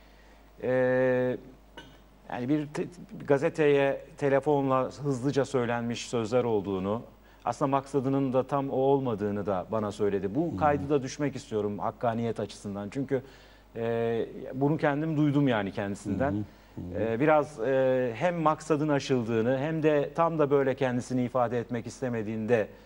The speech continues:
Speaker 1: e, söyledi. Ama yine de, e, onu bir tarafa bıraksak bile böyle bir yaklaşım da var aslında
Speaker 2: Var,
Speaker 1: Türkiye'de.
Speaker 2: tabii,
Speaker 1: Yani
Speaker 2: tabii.
Speaker 1: böyle bir yaklaşım. Hadi Gülsün Bilgehan'ı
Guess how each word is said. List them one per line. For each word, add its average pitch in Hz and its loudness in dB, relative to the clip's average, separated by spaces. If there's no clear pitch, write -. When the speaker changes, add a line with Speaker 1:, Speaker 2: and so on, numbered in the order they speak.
Speaker 1:
e, 101 0
söyledi. 123 2
Ama 151 2
yine 240 4
de, 127 4
e, 131 0
onu 240 4
bir 202 -2
tarafa 196 4
bıraksak 175 0
bile 170 2
böyle 269 4
bir 233 2
yaklaşım 214 4
da 202 6
var 208 6
aslında 95 -4
Speaker 2:
Var, 120 2
Speaker 1:
Türkiye'de. 98 0
Speaker 2:
tabii, 78 -4
Speaker 1:
Yani 110 2
Speaker 2:
tabii. 98 -2
Speaker 1:
böyle 123 2
bir 117 -2
yaklaşım. 117 0
Hadi 113 0
Gülsün 131 -2
Bilgehan'ı 123 0